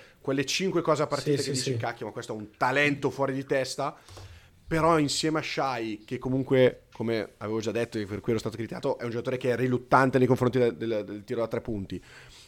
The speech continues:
Speaker 1: E, oltre a Dort, che non è un giocatore forte a tirare da tre. Eh, sì, Chet è un buon tiratore da tre punti, ma per il ruolo che ricopre. Non sarà il giocatore che a O K C prenderà sei triple a partita, ok? Anche, anche J-Dub non è che è uno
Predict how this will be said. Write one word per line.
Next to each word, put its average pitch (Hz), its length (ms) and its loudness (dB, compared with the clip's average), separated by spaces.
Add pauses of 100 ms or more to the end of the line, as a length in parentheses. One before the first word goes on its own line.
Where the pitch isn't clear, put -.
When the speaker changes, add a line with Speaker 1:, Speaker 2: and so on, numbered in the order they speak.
(260)
Speaker 1:
E, 131 680 -4
oltre 131 420 -2
a 139 40 2
Dort, 127 440 6
che 123 80 0
non 117 120 4
è - 20 4
un 123 80 4
giocatore 123 300 0
forte 131 800 2 (280)
a 135 80 0
tirare 120 280 4
da 117 120 2
tre. 107 300 -2 (480)
Eh, 107 560 -2
sì, 143 140 -2
Chet 143 640 2 (120)
è 123 100 -2
un 127 140 4
buon 127 180 12
tiratore 123 300 10
da 120 60 10
tre 123 100 4
punti, 147 380 8
ma 113 120 0
per 120 120 4
il 113 80 4
ruolo 110 200 8
che 110 80 4
ricopre. 104 420 8
Non 107 160 -2
sarà 123 300 6
il 113 240 0
giocatore 117 400 4
che 113 200 4
a 113 80 8
O 113 80 6
K 120 100 -2
C 117 180 0
prenderà 110 380 2
sei 123 240 4
triple 120 260 2
a - 20 6
partita, 104 400 2
ok? 104 320 0 (680)
Anche, 123 300 -4
anche 120 220 -4
J-Dub 120 480 4
non 110 140 6
è 131 80 8
che 139 120 8
è - 20 10
uno 123 320 10